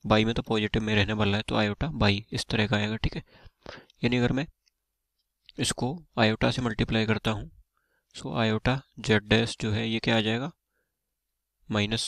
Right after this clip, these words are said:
सॉरी यहाँ पे अगर मैं इसको कॉन्जुगेट लेता हूँ, जेड बार का जो कॉन्जुगेट है ये क्या होगा, माइनस एक्स माइनस आयोटा बाई। ठीक है,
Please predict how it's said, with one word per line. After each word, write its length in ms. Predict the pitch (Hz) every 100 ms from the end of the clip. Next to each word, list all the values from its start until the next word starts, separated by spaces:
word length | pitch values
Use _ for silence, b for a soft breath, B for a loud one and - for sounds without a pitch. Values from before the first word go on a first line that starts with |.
| - - - -
सॉरी 260 | - 113 104 - _ _ _ _ _ _ _ _ _ _ _ _ _ _
यहाँ 240 | - 104 110
पे 80 | -
अगर 180 | 117 117
मैं 100 | 117
इसको 240 | - 147 - _ _
कॉन्जुगेट 460 | - 113 117 127 117
लेता 220 | 107 -
हूँ, 100 | 107 110 - _ _ _ _ _ _ _ -
जेड 240 | 107 113
बार 180 | 107 110
का 80 | -
जो 120 | 120
कॉन्जुगेट 540 | - 110 107 113 113 117
है 80 |
ये 100 | 113 117
क्या 140 | 113
होगा, 220 | 110 117 -
माइनस 400 | - 110 113 -
एक्स 280 | 135 - - _ _ b b -
माइनस 400 | 113 110 113 -
आयोटा 300 | 127 127 131
बाई। 220 | 123 127 - -
ठीक 160 | 131
है, 80 | 147